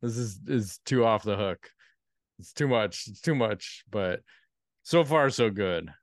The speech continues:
So hopefully another good series to watch, 'cause it seems like all these series take forever to come out. 'Cause I th-, what is that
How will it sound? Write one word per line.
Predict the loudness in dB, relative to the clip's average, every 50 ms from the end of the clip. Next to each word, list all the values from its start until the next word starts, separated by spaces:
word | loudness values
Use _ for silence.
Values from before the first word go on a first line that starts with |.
| _
So | -8 -2 0 0
hopefully | 2 0 0 0 2 4 4 4
another | 4 2 0 0 0 -2
good | -2 -4 -6 -8
series | -8 -8 -6 -6 -6 -6 -8 -8
to | -8 -6
watch, | -6 -4 -4 -6 -6 -8 -12 -16 -18 -18 -20 -20 -20 -20 _ _ _ _ _ _ _
'cause | -12 -12 -10
it | -4
seems | 0 0 2 2 2 2 0
like | 0 0 -2 -4 -6
all | -4 -2 0 0 0
these | -2 -4 -6 -8
series | -8 -6 -4 -4 -4 -4 -6 -8
take | -6 -4 -4 -4 -4
forever | -6 -6 -4 -2 -2 -2 -2 -4
to | -6 -6
come | -6 -6 -4 -2
out. | -2 -2 -4 -4
'Cause | -6 -4 -2
I | -2 -4
th-, | -4 -8 -14 -16
what | -14 -14 -14 -12 -8 -4 0 2
is | 2 2 2 0 -4 -4 -2
that | 0 2 2 2 2 0 -2